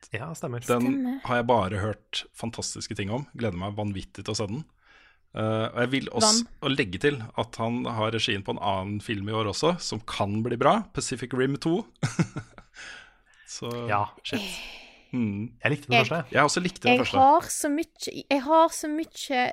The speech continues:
Speaker 3: science-problem med den filmen.
Speaker 2: <laughs> Jo, jo,
Speaker 3: Den
Speaker 2: men
Speaker 3: filmen
Speaker 2: greit.
Speaker 3: gjør så mye ting
Speaker 2: <laughs>
Speaker 3: som ikke er greit,
Speaker 2: Mm.
Speaker 3: sånn science- og kjemimessig, eh, at jeg sliter litt med den, men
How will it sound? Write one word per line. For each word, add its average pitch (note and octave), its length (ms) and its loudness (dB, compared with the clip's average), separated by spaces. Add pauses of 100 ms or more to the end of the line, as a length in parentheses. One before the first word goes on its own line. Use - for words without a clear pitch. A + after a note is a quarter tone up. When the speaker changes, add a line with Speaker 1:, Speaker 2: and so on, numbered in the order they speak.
Speaker 3:
science-problem C4 1400 -2 (120)
med B3 160 0
den A#3+ 120 2
filmen. - 420 -4 (140)
Speaker 2:
<laughs> - 200 -14
Jo, D#3 180 10
jo, B2+ 160 10
Speaker 3:
Den B2+ 40 6
Speaker 2:
men C#3 180 6
Speaker 3:
filmen A3+ 300 4
Speaker 2:
greit. A#3 180 6
Speaker 3:
gjør C4+ 260 2
så B3+ 200 2
mye B3 360 4
ting D#4 320 2
Speaker 2:
<laughs> - 120 -4
Speaker 3:
som B3+ 80 -2
ikke - 400 0
er B3+ 140 4
greit, C#4+ 600 4
Speaker 2:
Mm. B2+ 340 0 (220)
Speaker 3:
sånn C#4+ 300 2
science- A#3 640 0
og B3+ 100 2
kjemimessig, B3 800 2 (720)
eh, C4 420 4
at C4 120 0
jeg C4 120 -4
sliter C#4 400 -2
litt C4 140 0
med A#3 140 2
den, - 20 2
men D4+ 100 0